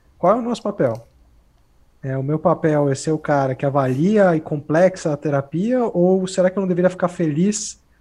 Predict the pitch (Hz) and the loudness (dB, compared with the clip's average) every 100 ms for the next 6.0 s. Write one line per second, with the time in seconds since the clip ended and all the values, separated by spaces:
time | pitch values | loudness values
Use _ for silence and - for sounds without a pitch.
0 | _ - 156 170 160 151 147 156 156 151 | _ -6 -4 -2 0 0 -2 -6 0 0
1 | 151 147 135 147 170 175 170 165 165 160 | 0 -4 0 0 2 -4 -4 -4 -2 -6
2 | - 156 139 147 165 170 170 160 151 165 | -4 0 2 2 0 -2 -4 -8 -6 -4
3 | 156 - 160 156 160 185 170 147 151 156 | -2 -4 -6 -6 -6 -4 -2 -2 -4 -4
4 | 143 143 139 143 139 _ _ _ 139 - | -4 -4 -2 -4 -4 _ _ _ -10 -6
5 | 143 135 - 143 - - 131 117 117 120 | -6 -6 -10 -10 -8 -8 -8 -8 -12 -12